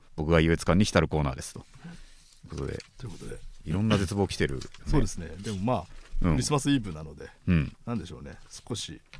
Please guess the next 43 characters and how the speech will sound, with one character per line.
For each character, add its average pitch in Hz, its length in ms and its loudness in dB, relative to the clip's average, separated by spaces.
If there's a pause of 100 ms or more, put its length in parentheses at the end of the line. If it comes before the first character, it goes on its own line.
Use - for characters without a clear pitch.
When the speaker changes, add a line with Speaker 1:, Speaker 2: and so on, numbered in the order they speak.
(520)
Speaker 2:
え - 40 -8
ー 78 40 -10
っ 69 240 -14 (100)
と、 85 60 -2
Speaker 1:
う 82 40 4
ん。 67 200 0 (720)
Speaker 2:
こ 95 60 -14
れ 82 60 -14
色 85 320 -10 (140)
恋 101 300 -8
じ 98 120 -10
ゃ 85 60 -8
な 78 100 -10
い 87 80 -10
で 82 100 -14
す - 140 -18
け - 80 -16
ど。 - 80 -16 (200)
Speaker 1:
色 80 180 -2
恋 73 200 0
か。 - 200 -10
Speaker 2:
色 120 160 -2
恋 120 220 -2
と 113 120 -4
い 101 360 -2
う - 20 -12 (100)
概 104 200 -4
念 78 160 -10
が。 67 200 -16 (300)
Speaker 1:
確 - 160 0
か 85 80 4
に 76 180 2
色、 107 400 8 (380)
そ - 120 -2
う 78 40 2
だ 71 40 2
ね、 113 60 2
Speaker 2:
色、 123 100 0
Speaker 1:
恋、 107 360 6 (100)
Speaker 2:
う - 40 -2
ん。 87 240 -6 (280)
Speaker 1:
色 110 300 10
は 87 300 10